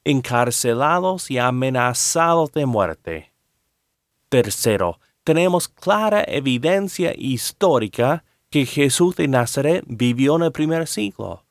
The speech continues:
Hay más evidencia a favor de la existencia de Jesús de lo que hay a favor de Alejandro Magno. Pero ¿quién niega la existencia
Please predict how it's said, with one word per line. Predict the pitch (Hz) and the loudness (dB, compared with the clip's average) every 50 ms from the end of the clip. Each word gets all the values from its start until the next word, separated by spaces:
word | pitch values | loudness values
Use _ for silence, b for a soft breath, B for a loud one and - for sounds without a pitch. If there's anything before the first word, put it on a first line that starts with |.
| _ _ _ _ _ - | _ _ _ _ _ -6
Hay | - - 160 160 | -2 0 0 2
más | 165 180 208 202 - - - - - | 2 2 2 2 2 -2 -6 -4 -2
evidencia | - 160 147 139 139 139 139 185 185 156 127 117 - - 139 131 131 | -2 -2 0 0 0 0 2 0 0 0 0 -2 -4 -2 0 0 0
a | 123 | 0
favor | - - 120 117 117 139 175 185 170 | 0 0 0 0 2 2 0 2 2
de | 151 143 127 | 2 4 4
la | 120 117 | 2 0
existencia | 117 113 - - 117 110 _ - - 151 175 180 180 - - 151 | 0 -2 -4 -6 -6 -8 _ -2 0 2 2 2 0 0 -2 -2
de | 143 135 | -2 -2
Jesús | - - 127 123 123 - 190 196 175 160 - - - - _ _ _ _ _ _ - | -2 -2 -2 -2 0 2 4 4 4 2 0 -4 -10 -12 _ _ _ _ _ _ -2
de | 160 160 | 2 2
lo | 156 147 | 2 2
que | 131 - - 131 | 0 -2 0 2
hay | 123 131 147 170 170 | 2 4 2 2 0
a | 156 | 0
favor | - 170 160 151 143 135 143 151 160 | 0 0 0 2 2 2 0 0 0
de | 143 131 127 | 0 0 2
Alejandro | 131 143 147 139 - 156 160 170 170 180 185 180 | 2 2 0 0 0 0 0 0 2 0 0 0
Magno. | 180 - - 98 226 208 190 160 123 107 101 98 92 - _ _ _ _ _ - | 0 0 0 0 0 -2 0 0 2 4 4 2 2 -2 _ _ _ _ _ -2
Pero | 190 185 190 - | 0 0 0 -2
¿quién | - - - 220 226 220 208 190 180 175 | -4 -4 0 0 2 2 2 0 0 2
niega | 185 180 156 127 107 117 117 127 | 2 2 2 2 2 2 2 2
la | 143 143 143 | 2 0 -2
existencia | 143 - - 160 165 - _ - 175 151 127 113 104 - - 131 139 156 156 | -2 -2 -2 -4 -4 -4 _ 0 2 2 2 0 -2 -2 -2 0 0 0 -2